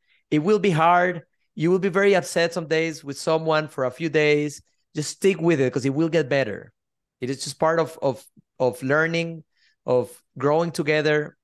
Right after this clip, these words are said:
And then you're gonna get to a place where things are gonna be great, and you're so in sync that whatever life throws at you, you'll, you'll be okay, because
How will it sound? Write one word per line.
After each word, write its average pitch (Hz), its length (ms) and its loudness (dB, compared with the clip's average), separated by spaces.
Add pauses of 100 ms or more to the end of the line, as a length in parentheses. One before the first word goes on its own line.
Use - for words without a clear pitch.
(720)
And 127 120 -8
then 143 80 -4
you're 151 60 -4
gonna 170 120 0
get 165 160 0
to 180 80 -2
a 143 80 0
place 147 380 -2
where 127 380 -4 (280)
things 143 180 -8
are 139 80 -4
gonna 135 180 -4
be 135 180 -4
great, 151 540 -2 (360)
and 123 340 -2
you're 139 320 -2
so - 280 0
in 147 180 -6
sync 180 560 -6 (460)
that 127 360 -2
whatever 127 280 -2
life 151 320 -4
throws 156 260 -4
at 156 120 -6
you, 156 240 -6
you'll, 131 260 -6
you'll 131 200 -4
be 127 160 -2
okay, 117 380 -4
because 107 500 -10